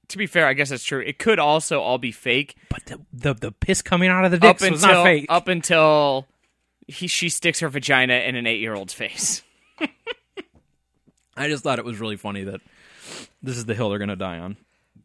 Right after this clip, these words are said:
Speaker 1: Uh,
Speaker 2: Um, so my number two is for saving Apocalypse Now. Now I will explain this.
Speaker 1: Yeah.
Speaker 2: Ridley Scott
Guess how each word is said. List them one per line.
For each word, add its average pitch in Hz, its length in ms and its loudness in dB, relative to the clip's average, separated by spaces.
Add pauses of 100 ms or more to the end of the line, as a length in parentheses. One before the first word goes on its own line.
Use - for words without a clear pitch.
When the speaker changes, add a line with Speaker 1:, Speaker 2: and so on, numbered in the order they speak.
(140)
Speaker 1:
Uh, 185 520 6
Speaker 2:
Um, 160 60 -4
so 190 240 6
my 151 140 2
number 185 220 4
two 277 280 4
is 156 120 0
for 160 140 0
saving 226 400 2
Apocalypse 180 560 0
Now. 123 340 -2 (640)
Now 135 220 -2
I 107 80 -4
will 107 180 -6
explain 127 360 -6
this. - 260 -14
Speaker 1:
Yeah. 127 300 -6 (580)
Speaker 2:
Ridley 143 220 -8
Scott 151 380 0